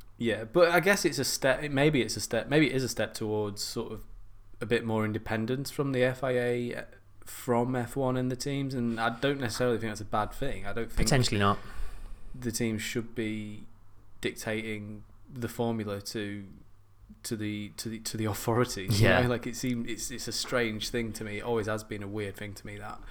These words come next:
Speaker 2: If it is
Speaker 1: um,
Speaker 2: them stamping raw authority, this feels like a weird place to start, but at
Speaker 1: Yes,
Speaker 2: least
Speaker 1: it
Speaker 2: it
Speaker 1: does.
Speaker 2: is a start, maybe?
Speaker 1: But this is Formula One. Remember the, the number of times they tried to fix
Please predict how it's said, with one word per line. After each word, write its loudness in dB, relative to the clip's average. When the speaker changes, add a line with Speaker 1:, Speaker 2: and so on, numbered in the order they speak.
Speaker 2:
If 4
it 0
is 6
Speaker 1:
um, 4
Speaker 2:
them 8
stamping 4
raw 6
authority, 6
this 2
feels 4
like 4
a 4
weird 2
place 4
to -2
start, 4
but 8
at 8
Speaker 1:
Yes, 6
Speaker 2:
least 4
Speaker 1:
it 2
Speaker 2:
it 6
Speaker 1:
does. 0
Speaker 2:
is 8
a 8
start, 8
maybe? 2
Speaker 1:
But 0
this 4
is 4
Formula 4
One. 2
Remember 6
the, 2
the -4
number 6
of 4
times 2
they -2
tried 0
to -2
fix -2